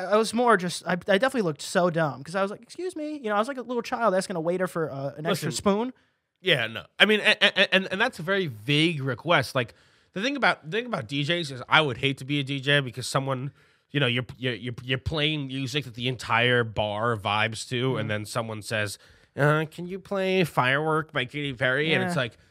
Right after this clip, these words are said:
Speaker 2: it doesn't fit into the ambiance that I'm trying, the, the mood that I'm trying to create. But you gave him
Speaker 1: A
Speaker 2: so,
Speaker 1: genre. So
Speaker 2: much, so much room.
Speaker 1: Yeah, I
Speaker 2: I mean,
Speaker 1: didn't,
Speaker 2: hip.
Speaker 1: yeah.
Speaker 2: You, you can easily, especially with the music he was playing, he's playing, like, seventies disco.
Speaker 1: Yeah.
Speaker 2: You could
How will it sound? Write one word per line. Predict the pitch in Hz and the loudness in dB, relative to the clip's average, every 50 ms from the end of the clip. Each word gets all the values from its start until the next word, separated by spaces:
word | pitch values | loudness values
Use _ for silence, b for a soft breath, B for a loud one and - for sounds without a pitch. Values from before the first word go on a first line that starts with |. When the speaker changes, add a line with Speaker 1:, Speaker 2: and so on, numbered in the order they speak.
| _ _ _ _ _ _ _ _ _ - - _ _ _ | _ _ _ _ _ _ _ _ _ -20 -20 _ _ _
Speaker 2:
it | - 147 | -6 0
doesn't | 143 226 202 214 175 | 0 0 0 0 -4
fit | 143 - - - 196 185 170 | -8 -12 -2 2 2 4 4
into | 175 175 170 151 131 - 135 | 4 2 2 0 -4 -8 -8
the | 123 131 - - | -10 -10 -2 2
ambiance | 143 151 160 160 139 151 131 117 113 107 - | 4 6 6 6 4 2 2 0 -2 -4 -8
that | 113 110 | -8 -10
I'm | 104 | -8
trying, | - - - 143 127 123 123 120 | -6 -2 0 2 2 2 0 -2
the, | 120 156 | -4 -4
the | 147 139 139 | -4 -2 -2
mood | 143 151 160 175 185 190 180 156 131 | -2 0 2 4 4 4 2 0 -2
that | 123 123 | -2 -4
I'm | 120 120 | -6 -6
trying | - - 156 143 139 120 | 0 4 4 4 4 2
to | - 131 | -4 -8
create. | - - - 165 156 127 - 117 | -10 -2 2 2 2 2 2 -2
But | 117 139 127 | -6 -6 -6
you | 139 127 160 240 311 320 247 160 | -6 -4 0 0 2 0 0 -2
gave | 127 160 170 180 185 160 143 | -4 -2 -2 -2 -2 -4 -4
him | 175 180 160 151 143 135 - b b b _ | -4 -4 -2 -2 -6 -8 -10 b b b _
Speaker 1:
A | - 214 185 147 | 8 8 8 10
Speaker 2:
so, | - 208 | 12 12
Speaker 1:
genre. | 247 392 480 403 - 139 | 12 12 12 12 8 4
So | 147 - - 269 285 | 2 6 6 6 6
Speaker 2:
much, | 302 254 - - 151 147 131 | 6 4 0 0 -4 -6 -4
so | - 285 | -4 -4
much | 294 240 156 | -4 -4 -4
room. | 139 147 156 226 269 277 190 104 87 110 - | -2 2 2 4 4 4 2 0 -2 -6 0
Speaker 1:
Yeah, | 254 247 196 - - | 0 0 0 0 6
I | 214 240 | 8 8
Speaker 2:
I | 302 | 8
mean, | 359 220 196 | 8 6 2
Speaker 1:
didn't, | - | 6
Speaker 2:
hip. | - 240 262 | 8 8 10
Speaker 1:
yeah. | 262 233 180 | 10 8 4
Speaker 2:
You, | 180 226 226 - | 2 0 -4 -2
you | - 208 208 | -4 -4 0
can | - 233 202 - | 0 -2 -2 -2
easily, | - 226 254 220 - 208 196 196 190 - | -6 -8 -8 -8 -8 -8 -6 -6 -4 -4
especially | 180 - - 285 - - 320 262 208 | -4 -4 -2 -4 -4 -4 -4 -6 -4
with | 202 185 | -4 -6
the | 175 | -6
music | 175 170 156 147 147 | -6 -6 -6 -8 -8
he | - 156 | -6 -8
was | 131 - | -8 -8
playing, | - _ - 165 196 240 214 131 | -10 _ -4 0 0 2 0 0
he's | 113 127 127 - | -4 -8 -12 -6
playing, | - 180 170 175 170 | -4 -2 -2 0 -2
like, | 156 135 - | -2 -4 -4
seventies | - - 165 156 175 175 156 127 113 92 | -4 -4 -4 -4 -4 -8 -8 -8 -10 -10
disco. | 92 127 135 135 - - 190 180 175 185 180 - | -8 -6 -6 -6 -4 0 2 4 4 2 2 -2
Speaker 1:
Yeah. | - 240 208 160 | -6 -8 -8 -6
Speaker 2:
You | 151 180 233 214 | -4 -6 -6 -4
could | - 247 175 143 | -4 -4 -6 -6